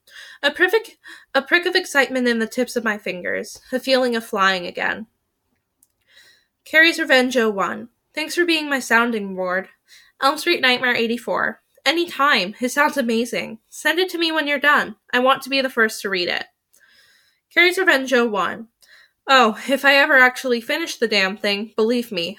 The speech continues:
I will. Elm Street Nightmare eighty-four. Promise?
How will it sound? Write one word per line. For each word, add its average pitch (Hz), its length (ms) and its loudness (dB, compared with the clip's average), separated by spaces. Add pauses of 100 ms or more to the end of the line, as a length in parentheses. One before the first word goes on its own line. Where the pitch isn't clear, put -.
I 233 140 4
will. 208 440 -2 (560)
Elm 311 160 4
Street 349 280 0
Nightmare 262 380 2
eighty-four. 226 640 -6 (420)
Promise? 254 680 0